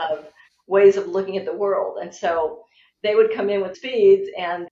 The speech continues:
the school people were like, "Well, we don't, we're, we're not, we don't understand this. What is this?" So we ended up doing a lot of work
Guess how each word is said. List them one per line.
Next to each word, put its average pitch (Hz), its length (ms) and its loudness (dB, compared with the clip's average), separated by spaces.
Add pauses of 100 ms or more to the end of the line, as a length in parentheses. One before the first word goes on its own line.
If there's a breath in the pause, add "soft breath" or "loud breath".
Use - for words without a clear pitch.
the 175 380 -6
school 226 460 2
people 190 360 -6
were 160 200 -6
like, - 240 -4 (320)
"Well, 151 400 -4 (280)
we 202 120 -4
don't, 202 360 -2 (400)
we're, - 160 -14 (100)
we're 160 120 -12
not, 170 240 -6 (100)
we 180 120 -10
don't 202 180 -4
understand 294 500 -4
this. - 160 -6
What 190 160 -6
is 240 220 -6
this?" - 240 -10 (120)
So 185 480 -2 (480 loud breath)
we 196 360 2
ended 185 240 -4
up 180 240 -4 (680)
doing 190 260 0
a 165 60 -4
lot 180 260 -2
of 190 140 -6
work 170 240 -6